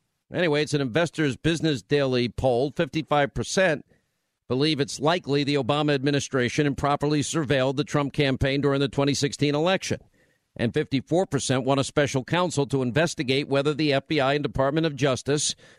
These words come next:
improperly surveilled the Trump campaign in the twenty sixteen election. Only forty-four percent said no. And the partisan breakdown shows seventy-four percent of Republicans, fifty percent of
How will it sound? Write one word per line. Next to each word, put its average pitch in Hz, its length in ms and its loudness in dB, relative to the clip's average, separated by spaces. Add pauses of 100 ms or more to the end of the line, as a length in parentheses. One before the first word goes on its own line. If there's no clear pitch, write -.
(280)
improperly 151 680 0
surveilled 143 500 0
the 147 80 0
Trump 160 280 0
campaign 131 540 2
in 139 120 2
the 143 80 0
twenty 139 280 0
sixteen 127 420 0
election. 113 540 2 (420)
Only 139 280 0
forty-four 160 500 2
percent 127 380 0
said 117 260 -2
no. 117 440 0 (520)
And 135 340 0
the 127 60 -2
partisan 151 460 2
breakdown 143 540 0
shows 139 340 0
seventy-four 160 1040 0
percent 147 400 0
of 135 80 0
Republicans, 135 720 0
fifty 185 320 2
percent 151 520 0
of 131 380 0